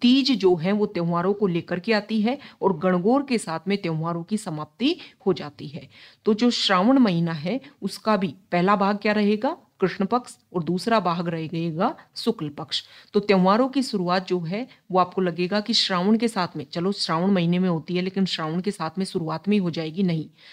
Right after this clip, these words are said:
कृष्ण पक्ष में नहीं होगी। श्रावण के शुक्ल पक्ष की जो तृतीया आएगी, तीसरा दिन आएगा, उस दिन जो है, वो त्योहारों की शुरुआत होती है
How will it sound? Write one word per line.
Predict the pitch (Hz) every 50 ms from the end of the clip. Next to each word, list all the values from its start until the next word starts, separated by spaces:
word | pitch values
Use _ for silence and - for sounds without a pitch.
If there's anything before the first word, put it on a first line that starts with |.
| - _ _
कृष्ण | 233 226 - 262 254
पक्ष | 247 220 220 - -
में | 208 190
नहीं | 180 170 165 165 165
होगी। | 160 160 160 160 196 262 294 285 - - - - - - _ _ _ _
श्रावण | - - 220 208 196 202 214 233 254
के | 247 - 277
शुक्ल | 262 269 - - 311 302 - 311
पक्ष | 269 - 220 - - -
की | - - 190 143 - - _ 170
जो | - 214
तृतीया | 214 214 - 262 247 247 - 277 269 262
आएगी, | 208 165 156 151 147 151 131 - _ _
तीसरा | - 226 240 240 247 226 233
दिन | 196 156 175 160 156
आएगा, | 147 135 - 143 160 175 214 254 247 - - _ _ _
उस | 277 262
दिन | 226 208 247 247 226
जो | 208 185 170 165
है, | 143 139 175 208
वो | 214 233
त्योहारों | 226 226 185 165 156 170 175 175 185
की | 185 208 196
शुरुआत | - - - 165 156 151 170 - - -
होती | 196 196 - 202
है | 185 185 208 233 247